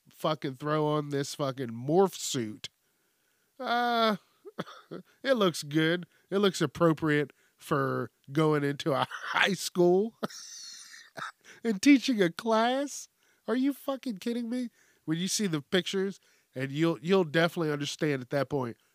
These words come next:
why I'm laughing. 'Cause I'm like, "This is, this isn't real. This guy is insane." So yeah, he's,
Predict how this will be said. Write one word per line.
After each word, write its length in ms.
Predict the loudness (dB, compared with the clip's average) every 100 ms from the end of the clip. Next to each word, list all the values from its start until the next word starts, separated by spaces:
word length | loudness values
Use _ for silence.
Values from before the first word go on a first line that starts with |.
| _
why 380 | -4 0 2 2
I'm 280 | 0 -2 -2
laughing. 580 | 0 0 -2 -6 -14 -18 _ _ _ _ _
'Cause 140 | -6 -2
I'm 140 | -2
like, 200 | -2 -2
"This 240 | -4 -2 -6
is, 260 | -10 -14 _ _ _ -6
this 160 | -2
isn't 260 | -2 -2 -2
real. 480 | -2 -2 -2 -4 -8
This 180 | -6 -4
guy 200 | 0 0
is 160 | 0 -2
insane." 720 | -6 -6 -4 -2 -2 -4 -10 _ _ _ _ _ _ _ _ _ _ _ _ _ _ _ _ _
So 160 | -2
yeah, 240 | 0 0 0
he's, 400 | -4 -6 -6